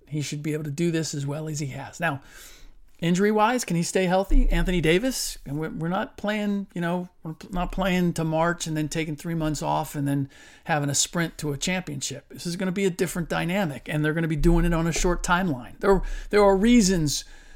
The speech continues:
where health and physical wellness could become factors, but we don't know that. And a number of teams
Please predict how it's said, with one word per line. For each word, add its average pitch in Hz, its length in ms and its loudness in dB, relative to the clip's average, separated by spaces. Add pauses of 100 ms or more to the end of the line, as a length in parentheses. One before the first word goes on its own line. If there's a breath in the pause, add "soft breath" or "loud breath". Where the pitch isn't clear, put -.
(120)
where 160 680 2
health 175 640 2
and 143 200 -4
physical 160 1000 -2 (400)
wellness 156 920 -2
could 160 320 -2
become 143 400 0
factors, - 600 -2
but 143 240 -8 (840 loud breath)
we 202 320 -2
don't 180 240 4
know 156 180 2
that. 117 320 -10
And 165 400 -2 (280)
a 180 100 -2
number 180 440 4
of 131 120 -4
teams - 500 -8